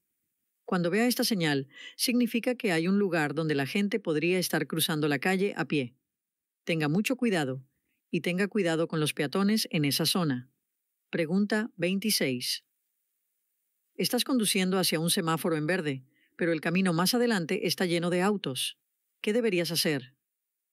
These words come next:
A. Corre hacia la intersección. B. No entres en la intersección hasta que puedas cruzar completamente. C.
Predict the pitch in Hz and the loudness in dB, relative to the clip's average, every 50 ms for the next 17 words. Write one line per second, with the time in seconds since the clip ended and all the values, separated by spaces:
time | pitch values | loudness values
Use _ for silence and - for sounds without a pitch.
0 | _ _ _ _ _ _ _ _ _ _ - 175 165 151 139 131 131 127 - _ | _ _ _ _ _ _ _ _ _ _ -4 -2 0 0 0 -2 -6 -10 -14 _
1 | _ _ _ _ _ _ _ _ _ _ _ _ _ _ _ _ _ - - 196 | _ _ _ _ _ _ _ _ _ _ _ _ _ _ _ _ _ -4 -2 0
2 | 202 196 170 143 131 - - 160 143 - 180 160 151 147 147 135 - 147 131 - | 0 0 0 -2 -4 -4 -4 -2 -2 0 0 0 0 0 0 -2 -2 -4 -4 -4
3 | 151 - - - 185 170 143 127 127 131 - _ _ _ _ _ _ _ _ _ | -2 -2 0 0 0 0 0 -2 -4 -8 -12 _ _ _ _ _ _ _ _ _
4 | _ _ _ _ _ _ _ _ _ - 165 139 170 165 143 123 123 - _ _ | _ _ _ _ _ _ _ _ _ -4 -2 0 0 0 -2 -2 -6 -14 _ _
5 | _ _ _ _ _ _ _ _ _ - 180 175 202 208 208 220 220 208 170 156 | _ _ _ _ _ _ _ _ _ -4 -2 0 2 2 2 2 2 0 -2 -2
6 | - 170 151 143 147 143 131 170 147 - - 147 - - - 175 175 180 170 - | 0 0 0 2 2 0 0 -2 -2 -2 -2 -2 0 0 0 0 0 0 0 0
7 | - 160 - 156 127 - 170 170 185 175 - - 185 147 - 156 147 139 131 - | -2 -2 -2 -2 -2 0 0 0 0 -2 -2 -2 -2 0 0 0 0 0 0 -2
8 | 143 127 143 147 135 156 151 165 185 180 151 - 143 127 127 127 _ _ _ _ | 0 0 0 0 0 0 0 2 2 0 0 -2 -4 -6 -6 -10 _ _ _ _
9 | _ _ _ _ _ _ _ _ _ _ _ _ _ _ - - - - 214 180 | _ _ _ _ _ _ _ _ _ _ _ _ _ _ -4 -2 0 2 2 0
10 | 143 123 123 | 0 -2 -6